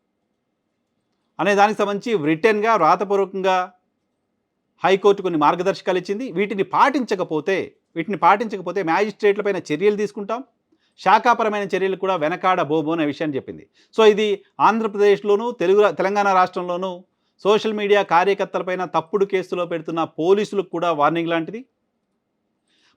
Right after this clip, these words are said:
పార్టీలు చెప్పాయి, అధికారంలో ఉన్న వాళ్ళు చెప్పారు, కేసు పెట్టేద్దాం, లోపలేసేద్దాం, బెదిరించేద్దాం అని అనుకుంటే తస్మాత్ జాగ్రత్త, న్యాయ వ్యవస్థ ఉంది.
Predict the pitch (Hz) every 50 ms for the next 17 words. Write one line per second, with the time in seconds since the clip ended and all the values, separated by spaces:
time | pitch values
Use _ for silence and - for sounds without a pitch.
0 | - - 165 190 208 - - 226 214 208 196 - 180 175 - - 202 208 208 208
1 | - _ _ _ - 143 170 196 190 214 208 202 202 202 196 190 185 185 185 180
2 | 160 185 170 170 202 190 190 196 196 196 _ - 185 196 185 185 190 185 180 190
3 | 196 180 180 190 190 170 160 180 190 190 202 185 226 - 190 180 165 185 185 170
4 | 147 165 175 190 196 185 - 190 175 160 175 175 175 175 _ _ _ _ _ -
5 | 151 175 202 202 185 160 - - 151 180 185 185 196 180 160 208 208 190 185 196
6 | _ _ _ _ - - 165 165 - 202 196 156 123 143 156 170 185 175 190 190
7 | 180 - 185 175 170 165 165 _ _ _ _ - 131 143 160 180 190 196 185 185
8 | 175 180 175 - - 160 151 160 160 160 156 147 147 147